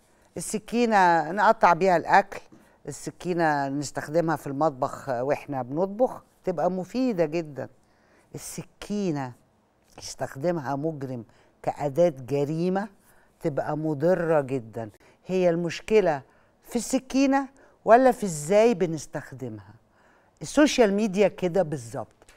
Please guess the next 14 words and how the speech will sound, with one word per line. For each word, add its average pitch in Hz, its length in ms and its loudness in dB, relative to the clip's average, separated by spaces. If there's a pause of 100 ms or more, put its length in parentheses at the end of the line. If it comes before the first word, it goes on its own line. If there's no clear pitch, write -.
(140)
السوشيال 190 580 2
ميديا 220 460 0 (300)
شبكات 202 840 4
التواصل 190 720 6
الاجتماعي 196 720 0
فعلا 247 580 8
بتعمل 180 420 2
تواصل 160 440 -2
اجتماعي، 143 560 -4 (360)
بتعرف 233 600 10
الناس 185 300 0
ببعض، 147 380 4 (300)
بتتيح 208 600 0
لينا 240 380 2